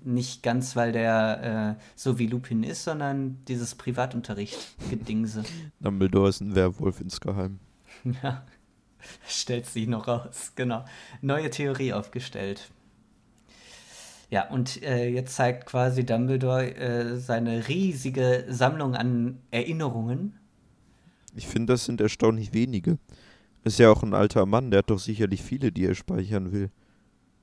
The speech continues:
Speaker 1: Ja, aber, ja, also, ich würd sagen,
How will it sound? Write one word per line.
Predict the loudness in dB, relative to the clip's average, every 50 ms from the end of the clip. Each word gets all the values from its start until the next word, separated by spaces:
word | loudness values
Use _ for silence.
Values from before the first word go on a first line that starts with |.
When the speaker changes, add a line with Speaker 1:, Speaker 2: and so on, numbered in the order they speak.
| _ _ _ _ _ _ _ _
Speaker 1:
Ja, | -8 -6 -4 -4
aber, | -4 -2 -2 -2 -4 -4 -4 -4 -4 -4 -4 -6 -10 -12 -8 0
ja, | 2 2 2
also, | 2 0 0 -2 0 0 0 -2 -2 -6 -10 _ _ -20 -20 -20 -18 -18 -12 -8
ich | -6 -6 -4 -4
würd | -6 -4 2
sagen, | 4 6 6 6 4 2 0 -6 -8 -8 -10 -10 -12